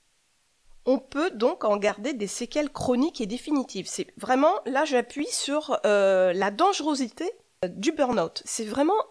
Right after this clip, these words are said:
c'est, c'est pas quelque chose d'anodin, c'est pas juste un petit coup de fatigue au travail. Non, c'est vraiment plus profond et plus grave. Ce qui veut dire que si la personne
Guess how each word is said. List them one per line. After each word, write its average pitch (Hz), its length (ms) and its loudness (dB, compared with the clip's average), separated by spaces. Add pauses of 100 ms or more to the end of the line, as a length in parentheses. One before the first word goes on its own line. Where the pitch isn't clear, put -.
(600)
c'est, - 280 -10
c'est - 160 -8
pas - 160 -2
quelque 277 280 -4
chose 269 180 -4
d'anodin, 247 440 4
c'est 220 140 -6
pas 247 180 -2
juste 262 220 -4
un 208 80 -2
petit 196 160 -8
coup - 140 -6
de - 60 -10
fatigue 247 360 -4
au 226 80 2
travail. 190 440 -8 (140)
Non, 254 240 4
c'est - 200 -8
vraiment 277 500 2 (300)
plus 359 140 0
profond 285 600 0 (260)
et 208 140 -2
plus - 280 -6
grave. 208 300 -6 (180)
Ce - 100 -16
qui 294 120 -4
veut 311 120 0
dire 415 200 0
que 254 180 4
si - 160 -8
la 302 120 0
personne 285 480 0